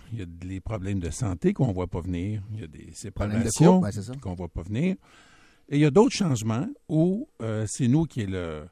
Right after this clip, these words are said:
Speaker 1: chef d'orchestre de ces change-, de ces changements-là parce que,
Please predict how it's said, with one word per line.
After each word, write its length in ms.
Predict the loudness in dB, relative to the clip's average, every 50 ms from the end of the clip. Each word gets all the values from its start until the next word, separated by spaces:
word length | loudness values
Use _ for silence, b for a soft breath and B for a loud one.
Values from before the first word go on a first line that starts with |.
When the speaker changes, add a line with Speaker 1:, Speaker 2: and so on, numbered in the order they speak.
| _ b b b b b b
Speaker 1:
chef 260 | -4 -2 -2 0 2
d'orchestre 560 | 2 0 0 0 -2 0 2 2 2 0 -2
de 40 | -6
ces 160 | -4 -6 -6
change-, 320 | -4 -2 -2 -2 -2 -4 -4
de 100 | -4 -4
ces 200 | -2 -2 -2 -2
changements-là 640 | 0 2 2 2 2 2 0 -2 0 -2 -2 -2 0
parce 300 | 0 -2 -2 -2 -6 -4
que, 240 | -2 0 0 0